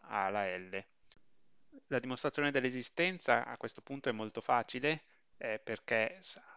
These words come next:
abbiamo visto nella proposizione undici undici che ogni modulo netteriano è somma diretta finita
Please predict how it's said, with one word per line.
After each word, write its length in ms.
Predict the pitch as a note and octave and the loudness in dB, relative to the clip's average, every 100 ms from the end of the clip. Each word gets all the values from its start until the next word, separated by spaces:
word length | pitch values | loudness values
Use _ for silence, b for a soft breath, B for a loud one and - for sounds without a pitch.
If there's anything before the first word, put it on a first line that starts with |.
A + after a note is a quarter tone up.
| - | -8
abbiamo 260 | A2+ G#2+ | -4 -4
visto 520 | A2+ B2+ - - A2 | -2 -4 -2 -2 -2
nella 220 | A2 G#2+ G#2+ | 0 -2 -4
proposizione 680 | A#2 - A2 - B2+ A#2 | -6 -10 -12 -8 -4 -2
undici 400 | A2+ A#2 A#2 - | -2 -4 -6 -6
undici 600 | A#2+ D3 E3 D3+ - A2+ - _ - | -6 -6 -6 -6 -4 -6 -8 _ -4
che 360 | A2+ A2+ - _ - | 0 0 -4 _ -2
ogni 300 | C3 B2+ B2+ | 0 0 -2
modulo 400 | A2+ A#2 A#2 A2+ | 0 0 0 -4
netteriano 920 | A2 - A2+ A2 A#2 C3+ C#3+ C3 - _ b b b | -4 -2 -2 2 4 4 2 -2 -4 _ b b b
è 160 | - A#2 | -4 -2
somma 380 | - A#2+ A2+ | 0 -2 -2
diretta 540 | A2+ A2 G#2+ A2+ - A2 | -2 2 2 0 -2 -2
finita 680 | - A#2 A2+ A#2 - A#2+ | -2 -10 -8 -6 4 4